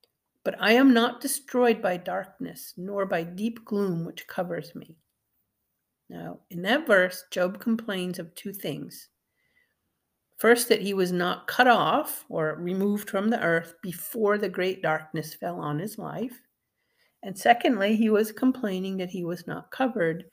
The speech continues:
which means protected by the love and care of God when the dark days came. That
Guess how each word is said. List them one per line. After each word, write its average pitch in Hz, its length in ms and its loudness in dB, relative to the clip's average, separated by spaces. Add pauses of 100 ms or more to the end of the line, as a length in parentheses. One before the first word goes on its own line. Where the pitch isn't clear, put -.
(260)
which - 200 -8
means 180 400 -4 (140)
protected 233 800 0 (380)
by 185 120 0
the 185 140 -2
love 190 480 2
and 202 200 -6
care 170 380 0
of 160 180 -6
God 190 380 2
when 160 400 -4
the 165 60 -8
dark 160 320 -6 (100)
days 233 380 2
came. - 340 -18 (1300)
That - 320 -14